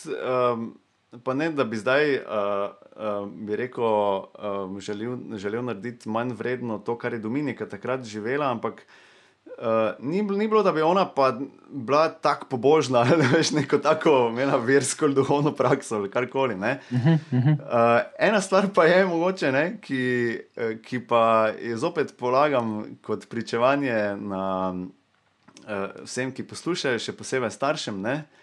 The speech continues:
Speaker 2: Mhm.
Speaker 1: molitev za svoje otroke in za njihove partnerje, ne.
Speaker 2: Mhm.
Speaker 1: Namreč, moja tašča, ne,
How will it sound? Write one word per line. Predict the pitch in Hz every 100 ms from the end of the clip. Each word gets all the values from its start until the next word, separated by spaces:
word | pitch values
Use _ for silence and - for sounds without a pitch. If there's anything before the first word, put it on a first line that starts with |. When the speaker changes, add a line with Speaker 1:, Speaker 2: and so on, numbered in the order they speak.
| -
Speaker 2:
Mhm. | 104 98 135
Speaker 1:
molitev | 113 123 185 208 165 131 - -
za | 117 113 143 160 - - _ _
svoje | - - 143 147
otroke | 117 107 135 160 165 151 -
in | 123 135
za | 131
njihove | 135 143 123 110
partnerje, | 123 131 127 90 82 73
ne. | 95 131 127 _ _ -
Speaker 2:
Mhm. | 98 82
Speaker 1:
Namreč, | 147 196 123 92 -
moja | 147 165
tašča, | 156 147 185 - 185
ne, | 117 139